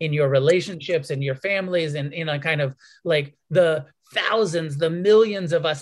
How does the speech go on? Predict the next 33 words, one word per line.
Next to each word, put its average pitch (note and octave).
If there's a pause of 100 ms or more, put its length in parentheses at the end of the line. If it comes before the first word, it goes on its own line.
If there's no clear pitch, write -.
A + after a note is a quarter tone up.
addicts F3
who F3
are D#3
no E3
longer E3+
going E3
to D3+
be D#3
in C#3
active C#3+
addiction C#3 (180)
because D3+
we're E3
en-, D3
engaged C#3+
in B2+ (220)
this D3
form D#3+
of C3+
recovery. E3+ (280)
That G#3+
in F#3+
itself D#3+ (300)
has C#3+
a C3
huge G#3+
ripple C#3+
effect - (240)
in C3+
the A#2+
world. A2+ (240)
So C#3+
just E3+